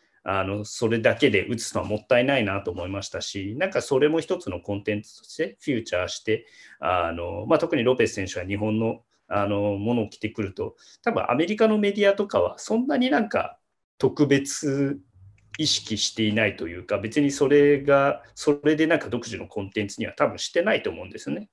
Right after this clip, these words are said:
まあ、私たちの、あの、英語アカウントもしかり。でもやはり日本のアカウントとしては、やっぱりそれだけ日本に、えー、日本になんか、あの、愛着を持ったコン-、あの、あ、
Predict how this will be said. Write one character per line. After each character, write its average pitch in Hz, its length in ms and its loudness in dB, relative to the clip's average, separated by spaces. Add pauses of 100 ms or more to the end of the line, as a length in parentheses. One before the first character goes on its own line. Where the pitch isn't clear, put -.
ま 151 140 2
あ、 - 20 6
私 107 240 2
た 101 80 -2
ち 95 140 -8
の、 90 220 -8
あ 98 180 -6
の、 - 280 -16 (120)
英 104 120 0
語 95 100 -2
ア 90 60 -6
カ 95 140 -6
ウ 82 40 -10
ン 82 40 -14
ト - 80 -20
も 82 100 -14
し - 100 -10
か - 160 -12
り。 - 100 -20 (440)
で 240 80 2
も - 80 2
や 151 100 0
は 202 80 4
り 104 120 -2
日 104 120 2
本 131 240 0
の 135 120 0
ア 131 80 0
カ 143 120 0
ウ 143 40 2
ン - 20 -2
ト 139 100 -10
と 151 100 0
し - 100 -6
て 190 120 2
は、 98 180 4
や 107 80 2
っ - 60 -4
ぱ 151 60 2
り 117 100 2
そ 110 120 -2
れ 107 60 0
だ 110 100 0
け 110 140 -2
日 107 160 0
本 117 280 0
に、 110 180 -8 (520)
え 87 760 -2 (1200)
ー、 - 20 -8
日 113 60 0
本 110 160 -2
に 95 80 -2
な 101 100 0
ん 98 40 -6
か、 - 80 -6 (520)
あ 85 220 -2
の、 - 120 -6
愛 110 140 0
着 117 180 0
を 123 40 0
持 147 80 2
っ 143 40 -4
た 117 100 0
コ 107 120 -4
ン-、 110 240 -4
あ 95 200 -2
の、 92 480 -8 (1300)
あ、 - 180 -10